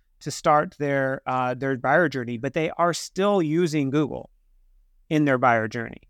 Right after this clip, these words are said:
right? And, and, and they're using it for specific jobs. And now that we, when we know those jobs, we can go crush it on those channels. Okay.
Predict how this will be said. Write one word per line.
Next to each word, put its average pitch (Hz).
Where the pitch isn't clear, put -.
right? 131
And, 147
and, 160
and 147
they're 151
using 170
it 170
for 147
specific 180
jobs. 127
And 143
now 151
that 147
we, 135
when 143
we 135
know 208
those 170
jobs, 131
we 131
can 135
go 123
crush -
it -
on 139
those 135
channels. -
Okay. 170